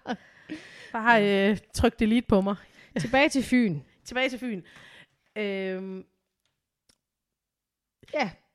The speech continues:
Speaker 2: Ja.
Speaker 1: Eller tilbage
Speaker 2: Til
Speaker 1: til
Speaker 2: Langå.
Speaker 1: Langå, måske.
Speaker 2: Ja, jeg tænker tilbage til Langå, for det, jeg også har noteret mig, det er, at hun har købt tredive meter ledning,
Speaker 1: Ja.
Speaker 2: så hun kan støvsuge med strøm fra naboen.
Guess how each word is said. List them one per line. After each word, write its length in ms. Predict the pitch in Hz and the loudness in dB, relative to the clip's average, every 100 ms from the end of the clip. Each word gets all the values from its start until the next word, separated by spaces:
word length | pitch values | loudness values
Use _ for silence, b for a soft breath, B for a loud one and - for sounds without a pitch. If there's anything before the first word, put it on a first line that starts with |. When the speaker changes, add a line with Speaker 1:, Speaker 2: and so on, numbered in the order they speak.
| - | -6
Speaker 2:
Ja. 100 | - | -4
Speaker 1:
Eller 260 | 214 226 226 | -2 -2 -2
tilbage 400 | - 220 226 233 | -6 -4 -2 -2
Speaker 2:
Til 260 | - 262 | -2 -2
Speaker 1:
til 100 | 233 | 2
Speaker 2:
Langå. 200 | 208 254 | 4 6
Speaker 1:
Langå, 120 | 247 | 4
måske. 460 | 226 233 247 240 240 | 2 -2 -2 -6 -2
Speaker 2:
Ja, 40 | 254 | -4
jeg 80 | 262 | -4
tænker 240 | - 262 262 | -2 -2 0
tilbage 300 | - 220 247 | -2 -4 -4
til 140 | 269 | -2
Langå, 280 | 226 247 240 | 0 2 2
for 100 | 233 | 2
det, 100 | 233 | 2
jeg 80 | 214 | 2
også 180 | 226 226 | 0 -4
har 60 | |
noteret 320 | 214 - 247 | -6 2 4
mig, 120 | 202 196 | 4 0
det 100 | 208 | 0
er, 140 | 196 | 0
at 180 | - - | -2 -6
hun 140 | 196 | -6
har 80 | 196 | -6
købt 200 | - 214 | -4 -6
tredive 320 | - 190 208 | -2 0 2
meter 220 | 214 185 180 | 2 2 4
ledning, 340 | 185 269 294 - B B B - | 4 4 0 -6 B B B -2
Speaker 1:
Ja. 100 | 247 | 2
Speaker 2:
så 140 | 254 | 4
hun 200 | 208 233 | 4 2
kan 300 | - 240 190 | 0 -2 -2
støvsuge 580 | 165 - 208 240 - 233 | -2 2 4 4 4 2
med 80 | 226 | 2
strøm 440 | - - 180 175 | 0 -2 0 0
fra 180 | - - | -2 -4
naboen. 520 | 165 156 170 160 156 | -2 -2 -4 -4 -6